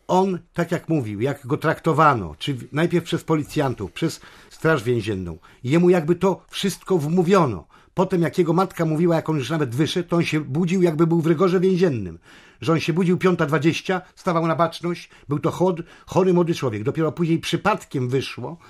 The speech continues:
gdzie zatrzymano jakiegoś człowieka z Proszcza Gdańskiego, który się okazał de facto prawdziwym zabójcą tamtego człowieka. Ale wcześniej skazano tego mężczyznę, który, no,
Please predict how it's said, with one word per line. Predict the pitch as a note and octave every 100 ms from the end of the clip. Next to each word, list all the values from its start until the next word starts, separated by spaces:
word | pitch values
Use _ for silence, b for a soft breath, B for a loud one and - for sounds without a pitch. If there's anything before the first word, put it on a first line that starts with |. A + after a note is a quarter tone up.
| B B B
gdzie | B2+ D3+
zatrzymano | D#3 - D#3+ F#3
jakiegoś | E3 - D#3 D3+ A#2
człowieka | - D3 E3+ D3+
z | -
Proszcza | D#3+ C3 C3
Gdańskiego, | A#2 A#2+ - B2+ A#2 D3 B B B
który | F3+ F3
się | F#3 -
okazał | - E3 E3+ - B
de | A#2 D3+
facto | D3+ - D#3 - B
prawdziwym | C#3 D3 C#3+ F3+ B2+
zabójcą | A#2+ A#2+ A#2 D3+ D#3+ - B
tamtego | C3 A#2+ A#2
człowieka. | A#2 A2 F#2 F2 -
Ale | B2 B2+
wcześniej | - B2+ - F3
skazano | - C#3 C3+ C#3+ C#3 B B B B -
tego | E3 D#3
mężczyznę, | C3+ - D#3+ B2 D3+ D3+ b b b b b
który, | - E3+ E3 F3 E3+ - - _ _ D#3+
no, | F3 E3+